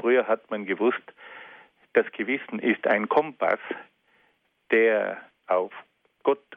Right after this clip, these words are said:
verweist. Heute ist das Gewissen nicht mehr ein Kompass,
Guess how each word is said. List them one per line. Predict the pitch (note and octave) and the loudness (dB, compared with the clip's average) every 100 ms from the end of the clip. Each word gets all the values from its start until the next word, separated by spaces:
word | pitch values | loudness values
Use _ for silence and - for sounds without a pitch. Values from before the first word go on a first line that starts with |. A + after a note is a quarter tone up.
| - | -6
verweist. | F2+ D#2+ D#2 D2+ - - - _ _ _ _ _ _ _ _ - | -2 0 -2 -4 -8 -14 -20 _ _ _ _ _ _ _ _ 0
Heute | A2 A2 - C#3 | 2 2 0 -2
ist | B2 A2+ - | -2 -4 -4
das | A2 | -4
Gewissen | - G#2 B2 - G#2 | -2 -2 -2 -4 -2
nicht | A2+ D3+ - | 0 -2 0
mehr | G#2 | 2
ein | G2 G#2+ | 2 -2
Kompass, | - G#2+ G2+ - A2+ | -2 -2 0 0 0